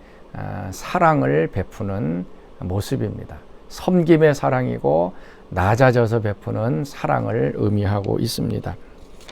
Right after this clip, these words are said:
우리가 이 섬김이라 그러면, 아, 섬김은 힘든 일이고 또 더러운 일입니다. 아, 다른 사람들의 발을 씻기는 그런 힘든 일입니다.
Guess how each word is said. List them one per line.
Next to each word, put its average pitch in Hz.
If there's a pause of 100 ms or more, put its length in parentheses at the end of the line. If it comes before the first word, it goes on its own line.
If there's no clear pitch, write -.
(260)
우리가 147 (520)
이 143
섬김이라 175
그러면, 113 (360)
아, 117
섬김은 156
힘든 185
일이고 131 (420)
또 -
더러운 131
일입니다. 120 (280)
아, -
다른 131
사람들의 123
발을 131
씻기는 127 (440)
그런 113
힘든 156
일입니다. 120